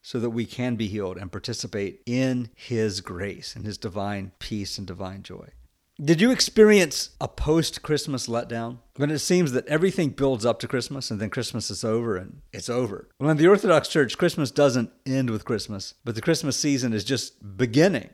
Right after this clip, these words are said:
at Christmas Day and lasts until the end of December. And really, that festive spirit in some ways continues on into the beginning of January. So don't let Christmas be over on Christmas Day. Extend it out. And remember that if you follow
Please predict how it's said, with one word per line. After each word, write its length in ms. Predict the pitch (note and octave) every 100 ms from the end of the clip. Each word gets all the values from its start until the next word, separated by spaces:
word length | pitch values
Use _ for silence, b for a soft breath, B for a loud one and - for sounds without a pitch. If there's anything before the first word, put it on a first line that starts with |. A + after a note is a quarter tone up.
| -
at 120 | A2
Christmas 400 | A#2 - F#2+ -
Day 280 | - G2+ A2+
and 140 | G#2
lasts 360 | G#2+ A#2+ A#2+ -
until 280 | G#2+ A#2
the 140 | G2+ G#2
end 120 | A2+
of 120 | G#2
December. 520 | F#2+ - C3+ G#2+ G2+ b b
And 120 | C3+
really, 260 | D3 E3+ E3
that 400 | A#2+ B2 - _
festive 480 | - E3 F3+ - G#2+
spirit 600 | - - A3 F3+ G2+ - _ -
in 80 |
some 260 | B2 A3 A#3+
ways 220 | D#3+ C3
continues 480 | - B2 D#3+ C3+ A#2
on 240 | B2 A#2
into 240 | A2+ G#2 B2
the 80 | G#2
beginning 340 | G#2 G#2+ G#2
of 80 | F#2+
January. 520 | G2 F#2+ F#2 - - _
So 180 | - D3
don't 200 | E3+ B3
let 160 | G#3+
Christmas 340 | - F3+ E3 -
be 180 | C#3 A#2
over 380 | A#2+ C3 D3+ -
on 120 | A#2
Christmas 400 | - G#2 G#2+ -
Day. 280 | - - F3
Extend 520 | - - - D3 C#3
it 120 | B2
out. 440 | G2+ E2+ - _ - _ _
And 120 | C#3
remember 340 | C#3+ D3 E3+ E3
that 180 | C#3 C3
if 120 | C3
you 80 | B2+
follow 540 | E3+ D#3+ D#3+ C3 -